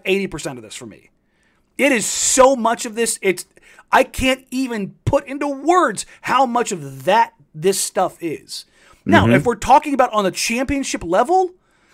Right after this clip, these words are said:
Speaker 1: yeah, y-, you want the Nick Nurses and the Eric Spoelstras and the X's
Speaker 2: Sure.
Speaker 1: and O's, the Ty Lues. Sure, absolutely. I get that. When you're talking about when the margins are razor thin, that extra five percent can be the difference between winning and losing. Ask Doc Rivers, he's lost plenty.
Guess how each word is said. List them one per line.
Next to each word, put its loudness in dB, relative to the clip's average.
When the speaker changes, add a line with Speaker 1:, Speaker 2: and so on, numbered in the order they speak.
Speaker 1:
yeah, 6
y-, -8
you -2
want 2
the 4
Nick -2
Nurses -2
and -6
the -6
Eric -6
Spoelstras -2
and -4
the -6
X's 4
Speaker 2:
Sure. 0
Speaker 1:
and -4
O's, 6
the -8
Ty 0
Lues. 0
Sure, -2
absolutely. 0
I 6
get 0
that. -8
When 0
you're 0
talking 4
about 6
when -2
the -2
margins 6
are -2
razor -2
thin, -2
that 2
extra 2
five 6
percent 0
can 0
be 2
the 2
difference -4
between -2
winning -2
and -2
losing. -2
Ask -2
Doc 2
Rivers, -2
he's -10
lost -6
plenty. -4